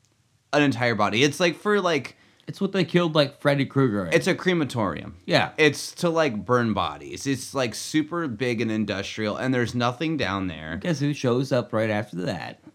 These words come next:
Speaker 1: An alternate reality Walter.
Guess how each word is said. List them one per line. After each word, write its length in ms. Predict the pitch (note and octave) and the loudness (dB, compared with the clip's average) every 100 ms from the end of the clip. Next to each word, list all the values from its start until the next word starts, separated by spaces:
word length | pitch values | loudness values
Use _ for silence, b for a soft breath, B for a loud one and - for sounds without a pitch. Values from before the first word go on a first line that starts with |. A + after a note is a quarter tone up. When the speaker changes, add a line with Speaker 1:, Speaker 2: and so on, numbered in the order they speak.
| _ _ _ _ - _ _ | _ _ _ _ -20 _ _
Speaker 1:
An 260 | B2 B2 A#2 | 2 4 4
alternate 500 | F#2+ A2+ - D3 B2+ | 0 -4 0 -2 0
reality 560 | G2+ A2+ G2+ G#2+ A2+ A2 | 0 0 2 2 0 -2
Walter. 640 | G2 F2+ F2+ G2+ D2 F2 | -4 -4 -6 -10 -10 -14